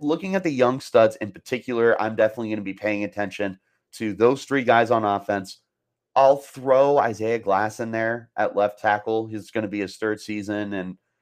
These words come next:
he's gotten a lot of starting time, and hopefully he can make the most out of a big opportunity that's coming up for him.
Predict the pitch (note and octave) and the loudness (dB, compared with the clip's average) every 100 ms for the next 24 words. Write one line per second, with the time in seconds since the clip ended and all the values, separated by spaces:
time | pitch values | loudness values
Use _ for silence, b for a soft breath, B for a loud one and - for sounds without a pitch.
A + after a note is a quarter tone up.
0 | _ _ _ _ - C#3 A2 A#2+ G2+ G2 | _ _ _ _ -4 -4 2 2 2 2
1 | G2 G#2+ G2+ - G#2 G#2+ G2+ G#2+ A2 A2+ | 4 4 0 2 2 2 -2 -2 -2 -4
2 | F#2+ G#2+ A2 - G#2 F#2+ G2 G2 F#2 D#2+ | -4 -4 -4 -6 -6 -6 -6 -6 -6 -10
3 | _ _ _ - A2+ A2+ A2+ G#2 G2+ G#2 | _ _ _ -4 -4 -2 -4 0 0 2
4 | G#2+ G2 F#2 F2+ F2 - _ _ G#2+ C3+ | 0 0 0 -4 -6 -14 _ _ -4 0
5 | B2 A2+ A2+ - A#2 G#2+ G2+ F#2+ - G2+ | 2 2 -2 -8 -4 -4 -4 -6 -10 -8
6 | F#2 G#2+ - A2 G#2+ G#2 | -4 -6 -4 -6 -6 -8